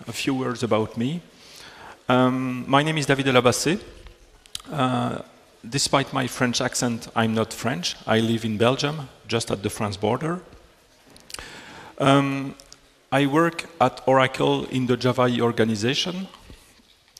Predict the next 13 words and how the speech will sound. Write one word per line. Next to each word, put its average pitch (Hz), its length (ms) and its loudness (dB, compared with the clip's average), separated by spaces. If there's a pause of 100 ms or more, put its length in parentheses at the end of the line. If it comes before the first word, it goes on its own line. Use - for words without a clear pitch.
(260)
Given 120 260 0
that 113 180 2
I 107 140 0
work 110 300 -2
at 110 140 -6
Oracle, 107 460 0 (1040)
I 120 120 2
have 117 260 2
to 120 80 -6
show 113 220 0
you 117 360 0 (880)
the 120 100 4
mandatory 113 680 2